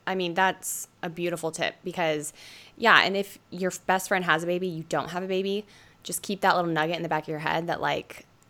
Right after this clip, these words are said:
your girl might need you to, like, hop on a plane.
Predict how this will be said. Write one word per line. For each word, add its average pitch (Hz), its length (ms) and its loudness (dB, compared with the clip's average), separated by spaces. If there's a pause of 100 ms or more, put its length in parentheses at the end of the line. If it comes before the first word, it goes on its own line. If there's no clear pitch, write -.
(300)
your 170 200 2
girl 175 460 4
might 160 260 -2
need 156 280 -2
you 180 400 0
to, - 120 -4
like, 147 340 2
hop 143 340 2
on 131 120 0
a 147 40 -6
plane. 62 460 -6